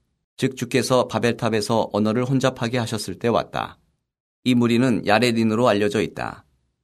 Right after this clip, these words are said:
수천 년이 지난 후 레이메닌을 제외한 모든 민족이 멸망되었으며, 바로 이들 레이메닌이 아메리카 인디언의 주된 조상이다.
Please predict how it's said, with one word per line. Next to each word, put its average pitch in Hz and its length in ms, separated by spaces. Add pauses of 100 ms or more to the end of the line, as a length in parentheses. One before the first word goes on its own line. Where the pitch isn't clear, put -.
(320)
수천 143 320
년이 135 260
지난 98 320
후 60 240 (280)
레이메닌을 120 640
제외한 113 500
모든 113 280
민족이 117 380
멸망되었으며, 101 960 (440)
바로 120 260
이들 123 320
레이메닌이 110 760 (320)
아메리카 117 420
인디언의 113 460
주된 113 300
조상이다. 85 680